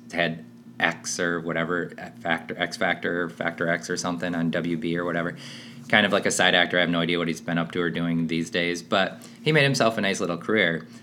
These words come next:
And his autobiography might seem like kind of a weird read, but it's a great read. It's a good read, and it's to see somebody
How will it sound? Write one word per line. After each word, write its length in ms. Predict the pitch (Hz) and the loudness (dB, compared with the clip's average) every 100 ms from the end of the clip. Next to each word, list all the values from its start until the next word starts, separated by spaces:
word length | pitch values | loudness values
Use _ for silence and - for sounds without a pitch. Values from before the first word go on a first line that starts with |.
| - - - - | -18 -20 -14 -2
And 80 | |
his 100 | 104 | 2
autobiography 600 | 104 95 90 90 92 - 90 | 4 4 4 4 4 2 0
might 180 | 90 | 0
seem 260 | 87 95 87 | 0 -2 -2
like 160 | 90 82 | -2 -2
kind 160 | 90 | -2
of 80 | 85 | -2
a 40 | |
weird 340 | 85 87 87 85 | -2 0 0 2
read, 240 | 113 117 | 2 2
but 120 | - | 0
it's 120 | 87 85 | -6 -6
a 40 | |
great 460 | 80 92 110 131 98 | -6 2 4 4 2
read. 380 | 87 82 87 - - - | 0 0 -2 -6 -16 -4
It's 160 | 127 139 | 0 4
a 40 | |
good 180 | 135 117 | 6 6
read, 340 | 95 85 82 - | 4 4 2 -2
and 160 | 98 | -2
it's 260 | 95 - - - - - - - - - - - | -2 -6 -12 -14 -20 -20 -20 -20 -20 -20 -20 -6
to 120 | 117 | -2
see 320 | - - 143 | 0 2 2
somebody 800 | 139 - 117 117 104 95 90 85 | 2 4 4 6 4 4 2 -2